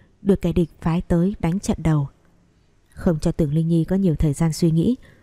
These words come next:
người kia tiếp tục mở miệng nói, hơn nữa còn dùng ngôn ngữ sắc bén. "Cô Tưởng, câu hỏi này không phải một mình tôi hỏi. Tôi nghĩ nhân dân cả nước đều muốn biết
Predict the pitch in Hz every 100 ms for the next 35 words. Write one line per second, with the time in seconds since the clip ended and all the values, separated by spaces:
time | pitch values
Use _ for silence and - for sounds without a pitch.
0 | _ _ 202 180 - 208 202 254 - 202
1 | 175 165 147 170 165 156 190 254 - -
2 | _ _ - 180 160 160 208 175 143 147
3 | 151 131 - 165 147 156 175 202 - 151
4 | 180 - _ _ _ _ _ - _ _
5 | _ _ _ - 214 208 185 143 131 _
6 | - - - 208 202 151 156 151 151 226
7 | 214 180 165 156 170 151 214 202 180 143
8 | 127 - - - - 180 170 175 196 180
9 | 165 165 135 175 247 - 165 151 160 214
10 | 247